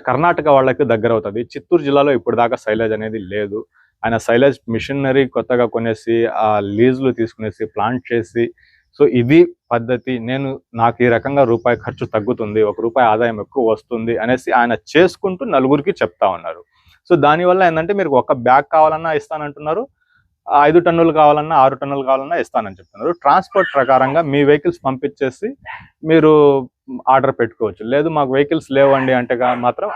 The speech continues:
ఆయనే మీకు బండి మాట్లాడేసి ఇవన్నీ ట్రాన్స్‌పోర్ట్ అనేది చేసి పంపిస్తానని చెప్తున్నారు. So,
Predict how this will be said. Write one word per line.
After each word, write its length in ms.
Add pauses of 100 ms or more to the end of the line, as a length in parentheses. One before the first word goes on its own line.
(100)
ఆయనే 260
మీకు 220 (100)
బండి 260 (160)
మాట్లాడేసి 520 (100)
ఇవన్నీ 300
ట్రాన్స్‌పోర్ట్ 400
అనేది 200
చేసి 280
పంపిస్తానని 640
చెప్తున్నారు. 420 (540)
So, 80